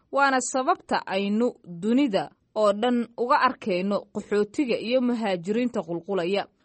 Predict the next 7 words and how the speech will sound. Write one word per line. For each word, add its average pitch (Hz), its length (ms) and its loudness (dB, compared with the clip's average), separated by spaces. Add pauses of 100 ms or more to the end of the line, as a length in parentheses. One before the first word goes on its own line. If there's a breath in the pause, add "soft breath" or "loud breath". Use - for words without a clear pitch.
(100)
waxaana 247 400 0
taasi 190 420 -2
keentay 202 560 -2
abaarta 202 500 0
iyo 208 160 0
macaluusha 180 640 -2
jirta. 165 380 -6